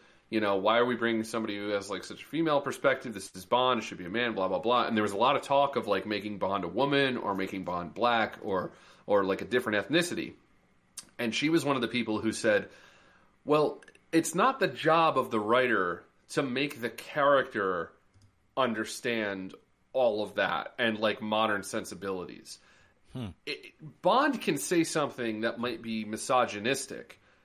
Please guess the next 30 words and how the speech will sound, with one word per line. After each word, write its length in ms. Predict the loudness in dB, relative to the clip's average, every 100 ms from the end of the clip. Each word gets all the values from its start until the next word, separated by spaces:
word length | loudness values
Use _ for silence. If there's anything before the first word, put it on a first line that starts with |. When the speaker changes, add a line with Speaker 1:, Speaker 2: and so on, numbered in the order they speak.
| _ _ _ -8
Speaker 1:
but 380 | 2 4 4 -2 0
it's 260 | 0 0 -8
the 180 | -8
job 460 | -6 0 2 4 2
of 120 | -2
the 80 | -4
filmmaker 600 | -4 -2 -2 -2 -4 -4
and 100 | -4
the 60 | -4
writer 720 | -2 0 2 4 4 2 -4 _ _ -10
to 520 | -4 0 0 -2 -10 _ _ -10
sh-, 260 | -6 -4 -4 -6 -2
to, 120 | 0
like, 220 | 2 0
basically 360 | -4 -4 -4 -8
plead 360 | -6 -4 -2
their 160 | 0 -2
case 300 | -2 -4 -4
to 60 | -6
the 120 | 2
audience 480 | 4 4 -2 -8 -14 _ _ _ _ -4
in 180 | -2 0
a 80 | 0
more 260 | 0 0
subtle 400 | 0 0 2 2 2
way 260 | 4 2
that, 160 | -2 0
like, 240 | 0 0 2
that's 320 | 0 0 -4
not 440 | 0 2 2 -2